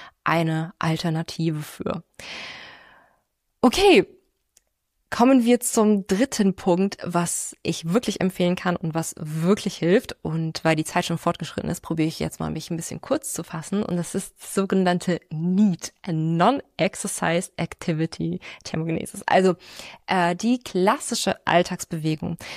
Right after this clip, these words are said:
Und zu Beginn der Podcast-Folge haben wir mal drüber gesprochen, woher dein Stoffwechselbedarf, also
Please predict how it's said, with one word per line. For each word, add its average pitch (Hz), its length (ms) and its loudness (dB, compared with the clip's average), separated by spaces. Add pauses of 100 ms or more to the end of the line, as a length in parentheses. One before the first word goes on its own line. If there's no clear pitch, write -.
(140)
Und 185 120 4
zu 190 120 -4
Beginn 196 160 6
der 262 80 6
Podcast-Folge 175 680 0
haben 180 180 4
wir 165 300 4
mal 160 200 2
drüber 170 300 0
gesprochen, 180 760 -2
woher 170 920 2
dein 165 580 -2
Stoffwechselbedarf, 165 1400 0
also - 220 -6